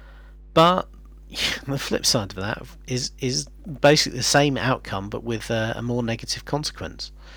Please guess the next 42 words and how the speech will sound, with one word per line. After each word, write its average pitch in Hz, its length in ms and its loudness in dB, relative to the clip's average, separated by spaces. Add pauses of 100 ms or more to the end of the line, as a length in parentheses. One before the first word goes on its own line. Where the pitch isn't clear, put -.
(760)
Technology 147 640 4
allows 135 400 6
us 120 160 2
to 135 80 0
keep 127 240 -2
in 117 80 -4
touch - 320 0
with 104 120 -4
each 95 440 -6
other 98 180 -6
more 90 180 -6
closely, - 680 -10 (460)
uh, 69 240 -10
which 120 360 -8
means 131 240 -2
that 123 160 0
I 120 180 2
can 113 260 -6
get 120 120 0
a 113 60 2
phone 135 260 -2
call 95 200 -6
wherever 107 500 2
I 92 100 -2
am 107 320 -4
in 117 140 -4
the 107 60 -4
world 101 440 -4 (880)
from 156 480 6 (240)
somebody 104 400 0
at - 60 -6
home 101 400 -4
saying, 110 420 -2 (160)
"Well, 147 240 2
I 110 60 0
have 120 180 -2
this 123 160 0
problem, 143 320 -2
what 104 140 -4
should 113 140 -2
I 104 120 -4
do?" 104 300 -4